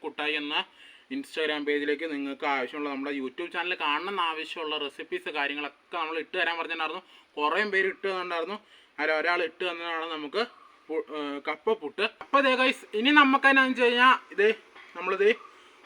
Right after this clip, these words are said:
പു-, പുട്ടും കുറ്റിയിലേക്ക് നമുക്ക് ഇത് നിറയ്ക്കണം. അപ്പൊ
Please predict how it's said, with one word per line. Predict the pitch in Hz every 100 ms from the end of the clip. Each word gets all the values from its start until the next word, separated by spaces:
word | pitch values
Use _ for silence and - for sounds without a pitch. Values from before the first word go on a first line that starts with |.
| - -
പു-, | 220 - _ -
പുട്ടും | 226 - 294
കുറ്റിയിലേക്ക് | 277 233 220 226 233
നമുക്ക് | 208 196 226
ഇത് | 214 185
നിറയ്ക്കണം. | 165 - 175 160 -
അപ്പൊ | 143